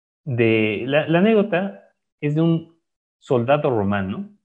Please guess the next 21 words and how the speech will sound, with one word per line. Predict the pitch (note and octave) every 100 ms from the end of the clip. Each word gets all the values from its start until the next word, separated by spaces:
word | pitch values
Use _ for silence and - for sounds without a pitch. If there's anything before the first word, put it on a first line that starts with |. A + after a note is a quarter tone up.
| _ _ _ _ -
un | A2+
centurión | B2+ G#2 G2+ F#2+ G2+ G#2
romano, | G2 F2+ F#2 F2+ G#2 E3+ - _ _ _ _ _ _ _ _ _ _
que, | B2+ D3+ C3 - _
pues, | F2+ -
era | G2+ G#2 G2 F2+ E2+ F#2 _ _ _ _ _
cumplidor, | A#2+ G2 G#2+ G2 G#2 B2 C3 C3 C3+ C3+ - _ _ _ _ _
eh, | F#2+ F#2+ F#2+ F#2+ F2+ G#2
cu-, | - G2
tenía | A2+ A#2+
sus | A#2 G#2
metas | G2+ G#2+ G#2+ F#2+
claras, | A#2 A#2 A#2+ A#2+ C#3+ - _ _ _ _ _ _ _ _
pero | G#3+ A#3 A#3 A#3+ - _ _
había | B2 A#2+ C#3+ D#3 D3+ D3+ D3 - _ -
una | E3+ E3 C#3+ D3
que | C3+
le | A2 G#2
costaba | G#2+ G2 - B2+ B2+ C3 C3
especial | A#2 - G2+ G2 A2 G#2+ G#2+
trabajo, | F#2+ E2 E2+ - - _